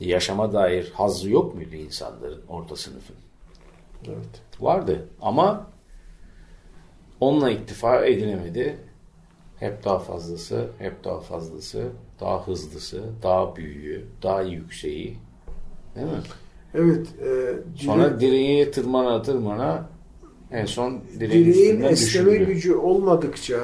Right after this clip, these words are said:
Speaker 2: ve, e, sadece hani nereye kayıtlı olduğu belli olmayan bir dayanıklılık üzerinden,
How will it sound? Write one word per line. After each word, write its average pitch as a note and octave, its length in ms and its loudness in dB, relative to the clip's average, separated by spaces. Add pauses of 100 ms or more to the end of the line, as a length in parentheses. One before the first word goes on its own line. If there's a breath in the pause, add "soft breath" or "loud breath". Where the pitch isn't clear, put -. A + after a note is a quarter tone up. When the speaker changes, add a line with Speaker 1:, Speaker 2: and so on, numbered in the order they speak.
(540)
Speaker 2:
ve, A#2+ 280 -2
e, A#2+ 260 -6 (640)
sadece C#3 1040 0 (100)
hani B2+ 240 -12 (500)
nereye C#3+ 340 2
kayıtlı C#3+ 400 -2
olduğu D3 360 2
belli C#3+ 220 0
olmayan E3 440 4
bir C#3+ 80 -8
dayanıklılık D3 680 -4
üzerinden, B2+ 540 -2